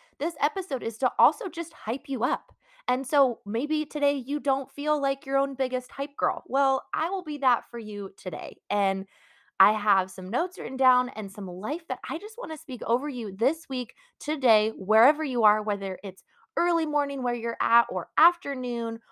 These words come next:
or on the car ride home and you're stuck in traffic, whatever it is that you're doing as you're listening to this, my intention is when this episode ends, that you feel filled with life-giving affirmation,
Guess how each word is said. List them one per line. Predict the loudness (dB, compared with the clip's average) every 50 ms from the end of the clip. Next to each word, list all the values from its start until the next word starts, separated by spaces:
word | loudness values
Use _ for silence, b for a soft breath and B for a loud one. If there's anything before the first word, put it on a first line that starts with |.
| b b -2
or | 2 4 4 4 4 6 8
on | 6 6 6
the | 2 -4
car | 0 6 6 6 8
ride | 6 2 0 0
home | 0 -2 -2 -2
and | -2 -6
you're | -6 -8
stuck | -6 -4 -6 -4 -4
in | -8 -6
traffic, | -2 -2 -2 -2 -4 -8 -6
whatever | -8 -8 -8 _ 0 0 0 0 0 -2 -4
it | -2 -2
is | -2 -2 -2 -4 -6 -10 b b b b b -10
that | -10 -8
you're | -6 -4 -4 -4
doing | -2 -2 -2 -4 -4 -2
as | 0 2 2 2 0
you're | -2 -4
listening | -4 -4 -6 -8 -12 -6 -4
to | -4
this, | -4 -4 -6 -8 _ _ _ _ _ _ -6
my | -4 2 6 6 6 6
intention | 4 2 -2 -6 -6 -6 -6 -6 -6 -10 -8 -8
is | -8 -6
when | -4 -4 -2 -2
this | -4 -4 -6 -6 -6
episode | -6 -4 -4 -4 -2 -2 -2 -2 -2 -2
ends, | -2 -2 -2 -2 -6 -10 -14 -16 -18 -20 _ _ _ _ -4
that | 0 0 0 0 0
you | -8 -8 -6 -4 -4 -6 -6 -8 _ _
feel | -8 -4 0 0 2 2 0 -2 -4 _ _ _ _ _ _ -2
filled | 0 2 2 2 2 0 0 -4 -10 _ _ _ _ _ _ _ -8
with | -6 -6 -6 -6
life-giving | -8 -4 2 2 4 2 2 0 -4 -4 -4 -4 -4 -4 -6 -6 -6 -8 -8 -12 _ _ _ _ _ _ _ 4
affirmation, | 6 6 6 4 2 0 0 0 0 -4 -4 -8 -10 -10 -10 -8 -8 -10 -12